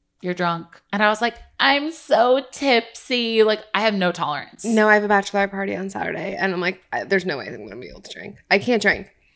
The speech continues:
Speaker 1: It's like
Speaker 2: I
Speaker 1: three
Speaker 2: also,
Speaker 1: sips.
Speaker 2: I don't, like, want to. Like, I can't be the mother I want to be and, like, drink alcohol. And I'm just, if it's not fulfilling me in any way, like, why should I do it?
Speaker 1: Yep.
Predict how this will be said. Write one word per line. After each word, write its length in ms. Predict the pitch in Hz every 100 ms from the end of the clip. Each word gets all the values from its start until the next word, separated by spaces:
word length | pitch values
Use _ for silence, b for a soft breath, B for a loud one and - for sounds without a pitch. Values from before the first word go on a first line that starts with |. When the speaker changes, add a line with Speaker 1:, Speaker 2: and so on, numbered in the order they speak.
| b
Speaker 1:
It's 80 | -
like 140 | 311 -
Speaker 2:
I 60 |
Speaker 1:
three 80 | 311
Speaker 2:
also, 140 | 339 359
Speaker 1:
sips. 400 | 226 - - -
Speaker 2:
I 80 | 277
don't, 140 | 359
like, 140 | 415 226
want 400 | 165 160 233 -
to. 240 | 139 113
Like, 160 | 196 214
I 100 | 220
can't 480 | 214 226 311 269
be 240 | 185 180 180 -
the 100 | 190
mother 420 | 190 165 165 175
I 60 | 180
want 240 | 160 143
to 100 | -
be 480 | 165 - 135 175 214 -
and, 140 | 202
like, 320 | 180 170 -
drink 420 | 180 - 165 160 175
alcohol. 580 | 139 87 165 190 226 240
And 240 | 226 233 220 b b _ _ _ _ _ _ _ _ -
I'm 200 | 214 233
just, 160 | 208 190
if 140 | 214
it's 100 | 208
not 260 | 202 226 247
fulfilling 540 | 285 - 156 165 208
me 160 | 240 254
in 60 |
any 220 | 262 269
way, 260 | 277 277 277
like, 180 | 247 196
why 220 | 180 175
should 200 | 185 196
I 80 | 190
do 280 | 185 165 185
it? 340 | 269 320 302
Speaker 1:
Yep. 200 | 190 196